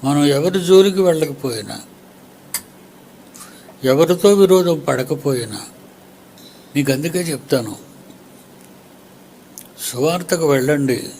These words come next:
జాగ్రత్త పడండి. కిట్టినవాడు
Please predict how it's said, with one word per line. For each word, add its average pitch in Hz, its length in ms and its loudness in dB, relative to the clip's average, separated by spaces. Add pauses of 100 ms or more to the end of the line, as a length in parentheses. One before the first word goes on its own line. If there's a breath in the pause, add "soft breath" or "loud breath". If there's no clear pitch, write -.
జాగ్రత్త 117 540 -6
పడండి. 104 540 -10 (2750 loud breath)
కిట్టినవాడు 127 800 0